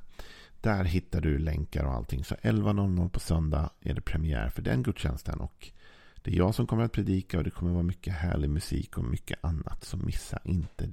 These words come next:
det. Var med. Vi avslutar nu den här, eh, sessionen med Jesaja. Det känns ju lite tråkigt. Men vi har gått igenom Jesaja femtiofem,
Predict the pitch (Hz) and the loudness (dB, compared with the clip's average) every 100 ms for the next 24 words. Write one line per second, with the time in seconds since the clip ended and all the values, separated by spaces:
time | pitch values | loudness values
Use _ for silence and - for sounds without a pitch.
0 | - 139 143 - - - - - 67 104 | -2 -2 0 -4 -10 -14 -12 -6 0 2
1 | - - - - - - - - - - | 2 -4 -16 -20 -20 -20 -20 -20 -20 -20
2 | - - - - - 110 127 123 - 135 | -20 -20 -20 -20 -4 2 2 2 0 0
3 | 104 85 - - - - - - - - | 2 0 0 -4 -10 -12 -14 -16 -8 2
4 | 87 87 78 67 - - - - - - | 6 6 6 2 -2 -8 -10 -10 -8 -4
5 | - - 131 165 82 71 - 131 131 113 | -2 0 2 2 2 2 0 0 0 0
6 | - 95 120 117 110 101 - 85 80 - | 0 -2 -2 -2 -4 -4 -4 -4 -4 -6
7 | - - - - - - - - - 92 | -10 -16 -18 -20 -20 -18 -16 -10 0 4
8 | 92 90 90 92 - - 90 80 82 - | 4 4 6 4 2 0 2 4 2 2
9 | 87 80 - 85 85 87 - 98 85 | 2 2 0 -2 -2 -2 0 0 0